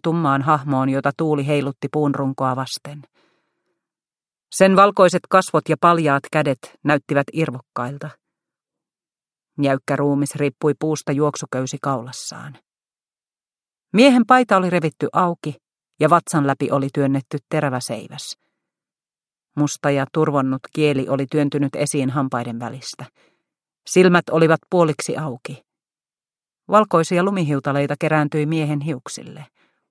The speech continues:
"Ehkä se on luonnon oma tapa peittää tapahtunut", Hartman ajatteli, ja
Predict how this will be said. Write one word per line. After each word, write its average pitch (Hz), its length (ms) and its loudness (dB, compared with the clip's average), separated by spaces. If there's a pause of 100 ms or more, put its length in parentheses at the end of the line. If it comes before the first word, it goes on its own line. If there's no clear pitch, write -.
(1200)
"Ehkä 160 340 2
se 185 160 2
on 190 140 4
luonnon 196 400 4
oma 180 300 4
tapa 156 280 0
peittää 139 440 -2
tapahtunut", 120 600 -4 (420)
Hartman 135 540 0
ajatteli, 135 540 -4 (920)
ja 180 80 0